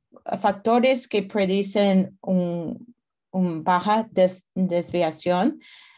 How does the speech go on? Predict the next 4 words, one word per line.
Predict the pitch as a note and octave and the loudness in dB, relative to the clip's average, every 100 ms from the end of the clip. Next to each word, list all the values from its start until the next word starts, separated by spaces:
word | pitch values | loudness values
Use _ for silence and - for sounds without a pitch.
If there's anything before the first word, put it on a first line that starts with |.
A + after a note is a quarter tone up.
| _ | _
em, | G3 F#3 F3 E3+ E3+ F#3+ _ _ _ _ _ _ _ _ _ - | 2 4 4 2 -2 -10 _ _ _ _ _ _ _ _ _ -2
en, | G3+ F3+ F3 E3+ E3 | 2 4 2 0 -2
eh, | - F3 | -2 0
recuperación. | D#3+ F#3 F#3+ F3+ F3+ - D#3 D3 A3+ A#3 | 0 -2 0 0 0 -2 -2 2 0 0